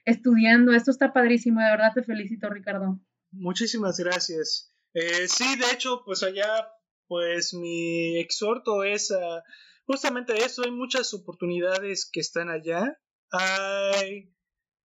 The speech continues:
Speaker 2: una cantidad muy fuerte de becas que dan gobierno, no solamente de México, sino de otros países, que a los que incluso personas como tú, como yo, de, de aquí de Mérida, podemos aplicar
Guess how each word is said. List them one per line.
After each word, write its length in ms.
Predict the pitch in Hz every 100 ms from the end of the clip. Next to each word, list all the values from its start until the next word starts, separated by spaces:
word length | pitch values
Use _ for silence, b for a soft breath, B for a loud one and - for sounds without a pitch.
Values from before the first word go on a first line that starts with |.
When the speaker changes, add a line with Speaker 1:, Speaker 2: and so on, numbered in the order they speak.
| _
Speaker 2:
una 180 | 185 214
cantidad 640 | 226 202 165 180 185 190 190
muy 420 | 190 196 202 202
fuerte 500 | 202 - 190 190 190
de 280 | 170 160 151
becas 460 | 175 175 175 185 -
que 140 | 170
dan 320 | 160 170 180 180
gobierno, 420 | 180 165 185 196
no 80 | 214
solamente 480 | 226 254 208 196 214
de 140 | 175
México, 360 | 175 196 226 185
sino 280 | 165 180 185
de 60 |
otros 260 | 180 180 175
países, 680 | - 170 185 196 240 233 - B B B _
que 100 | -
a 280 | 190 185 190
los 180 | 190 -
que 180 | 202 190
incluso 760 | 202 202 285 269 269 226 196 _ _ _ _ - -
personas 640 | 196 190 - 220 220 214
como 280 | - 175 170
tú, 140 | - 185
como 260 | 185 175
yo, 280 | 165 170 175
de, 560 | 165 160 156 151 151 156 B B B B
de 580 | 170 165 160 156 156 165
aquí 260 | 165 - 190
de 120 | 185
Mérida, 540 | 180 190 196 190 185
podemos 380 | 180 175 190 180
aplicar 680 | 165 - 151 170 165 180